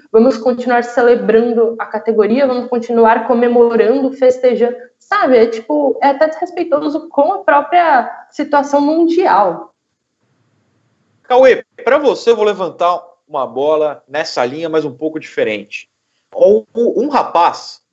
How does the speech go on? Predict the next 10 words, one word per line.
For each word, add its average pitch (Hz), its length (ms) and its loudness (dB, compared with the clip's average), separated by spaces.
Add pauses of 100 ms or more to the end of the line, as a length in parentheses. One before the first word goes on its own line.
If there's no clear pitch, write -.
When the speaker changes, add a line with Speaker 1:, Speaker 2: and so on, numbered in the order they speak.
Speaker 2:
na 120 580 -6
rede 135 240 -12
social 131 300 -4
Twitter 120 500 -8 (460)
comentou 175 440 0
o 170 40 -2
seguinte, 117 600 -8 (720)
que 233 140 0
se 233 180 0
fosse, 262 720 0